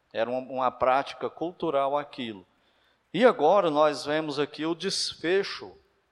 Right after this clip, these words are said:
dessa história em relação a Nabal. Triste fim de um homem mau. No versículo trinta e seis,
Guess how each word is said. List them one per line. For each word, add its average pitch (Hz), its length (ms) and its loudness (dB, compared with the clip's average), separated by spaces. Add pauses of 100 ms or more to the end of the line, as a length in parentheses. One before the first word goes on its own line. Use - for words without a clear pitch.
(240)
dessa 131 360 2
história 143 640 2
em 151 140 -12
relação 139 880 0 (380)
a 131 580 0
Nabal. 127 960 0 (1300)
Triste 165 440 -2
fim 180 520 -6 (400)
de 120 140 -8
um 143 80 -2
homem 143 320 4
mau. 113 680 -2 (800)
No 110 100 -12
versículo 151 640 0
trinta 190 400 -2
e 151 80 -2
seis, 147 720 -4